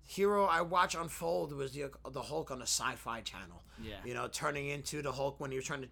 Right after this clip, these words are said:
Speaker 1: change his
Speaker 2: He
Speaker 1: tire
Speaker 2: actually
Speaker 1: on the side
Speaker 2: really
Speaker 1: of the
Speaker 2: fought a
Speaker 1: road.
Speaker 2: bear, too.
Speaker 1: It's crazy,
Speaker 2: In
Speaker 1: bro.
Speaker 2: that episode, he really fought a fucking bear. That's neither here or there.
Speaker 1: Yeah.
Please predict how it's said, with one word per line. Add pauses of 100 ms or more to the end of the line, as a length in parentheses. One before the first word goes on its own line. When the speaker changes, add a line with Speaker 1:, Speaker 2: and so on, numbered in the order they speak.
(120)
Speaker 1:
change
his
Speaker 2:
He
Speaker 1:
tire
Speaker 2:
actually
Speaker 1:
on
the
side
Speaker 2:
really
Speaker 1:
of
the
Speaker 2:
fought
a
Speaker 1:
road.
Speaker 2:
bear,
too. (200)
Speaker 1:
It's
crazy,
Speaker 2:
In
Speaker 1:
bro.
Speaker 2:
that
episode,
he
really
fought
a
fucking
bear. (380)
That's
neither
here
or
there.
Speaker 1:
Yeah.